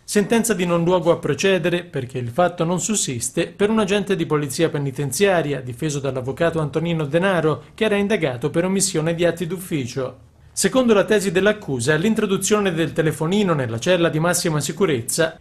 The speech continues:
è avvenuta nel quadro di un accordo corruttivo che avrebbe visto l'insegnante ricevere cento euro.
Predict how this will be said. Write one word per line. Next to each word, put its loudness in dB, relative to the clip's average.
è 2
avvenuta 4
nel 0
quadro 2
di -2
un 0
accordo 2
corruttivo 0
che -2
avrebbe 2
visto -2
l'insegnante 0
ricevere 2
cento 0
euro. -2